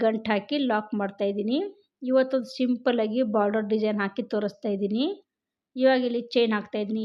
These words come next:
ಎರಡು ಚೈನ್ ಹಾಕ್ಕೋತೀನಿ. ಲಾಕ್ ಮಾಡಿ ಆದ್ಮೇಲೆ ಎರಡು ಚೈನ್ ಹಾಕ್ತಾ ಇದ್ದೀನಿ.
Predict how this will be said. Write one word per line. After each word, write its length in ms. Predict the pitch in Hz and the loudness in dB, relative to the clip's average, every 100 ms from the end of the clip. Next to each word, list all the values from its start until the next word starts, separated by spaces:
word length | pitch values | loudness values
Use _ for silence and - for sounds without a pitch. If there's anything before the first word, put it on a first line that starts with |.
| 220 | -2
ಎರಡು 180 | 220 220 | -2 -2
ಚೈನ್ 160 | 226 220 | -2 -2
ಹಾಕ್ಕೋತೀನಿ. 500 | 208 220 202 208 247 415 - 254 | -4 -6 -4 -2 0 -2 -6 -2
ಲಾಕ್ 260 | 240 269 269 254 | 2 2 0 -4
ಮಾಡಿ 240 | 220 208 208 | -2 -4 -4
ಆದ್ಮೇಲೆ 320 | 226 208 240 339 240 | -4 -2 -2 0 0
ಎರಡು 200 | 220 - | -2 -4
ಚೈನ್ 160 | 220 220 | -6 -6
ಹಾಕ್ತಾ 240 | - 202 196 | -6 -6 -4
ಇದ್ದೀನಿ. 260 | 202 269 | -2 -2